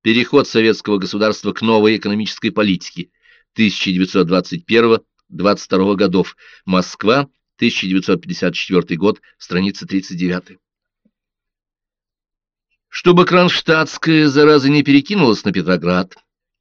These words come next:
Комитет обороны приказал войскам рассеивать в городе скопление людей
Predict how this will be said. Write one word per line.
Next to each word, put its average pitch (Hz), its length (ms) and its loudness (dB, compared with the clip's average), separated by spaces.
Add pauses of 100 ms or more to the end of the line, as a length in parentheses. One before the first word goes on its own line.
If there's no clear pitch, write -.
(260)
Комитет 113 480 2
обороны 104 640 4
приказал 104 480 0
войскам 101 480 0
рассеивать 165 720 0
в 120 80 -8
городе 104 640 4
скопление 87 640 0
людей 101 420 0